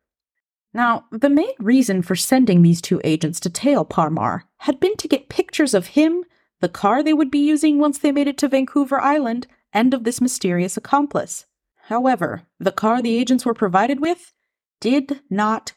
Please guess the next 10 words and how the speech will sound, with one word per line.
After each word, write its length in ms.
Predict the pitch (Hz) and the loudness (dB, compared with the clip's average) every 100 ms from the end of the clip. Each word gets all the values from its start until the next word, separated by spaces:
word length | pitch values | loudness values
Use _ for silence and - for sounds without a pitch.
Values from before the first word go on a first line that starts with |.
| _ | _
have 460 | - 185 180 175 _ _ | -2 0 0 -4 _ _
a 340 | 175 170 165 170 _ - | -2 0 0 -6 _ -16
camera, 720 | - 202 202 185 160 127 - _ _ _ _ _ | -6 -2 -2 -2 -2 -2 -6 _ _ _ _ _
nor 520 | 196 208 359 330 220 | -2 0 2 2 0
were 100 | 262 | 0
they 140 | 240 247 | 0 0
provided 600 | - 196 196 311 269 190 | 0 0 0 0 0 -2
with 200 | 202 - | -4 0
one 240 | 170 220 | 0 0
before 260 | 208 262 | 0 -2